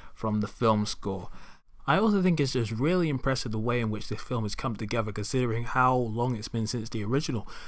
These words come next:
There are only a handful of films that ever come out, like, you know, is it years after the original and are able to live up to the hype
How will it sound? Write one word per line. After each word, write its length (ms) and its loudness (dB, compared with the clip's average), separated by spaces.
There 180 6
are 140 4
only 260 4
a 60 2
handful 420 0
of 80 0
films 420 2
that 160 -4
ever 200 -2
come 300 0
out, 320 6
like, 200 -2
you 60 0
know, 220 0
is 140 -4
it 160 0
years 460 0
after 320 0
the 120 0
original 420 -2
and 320 -6
are 220 -4
able 240 -4
to 100 -6
live 220 0
up 140 0
to 80 -4
the 80 -4
hype 380 0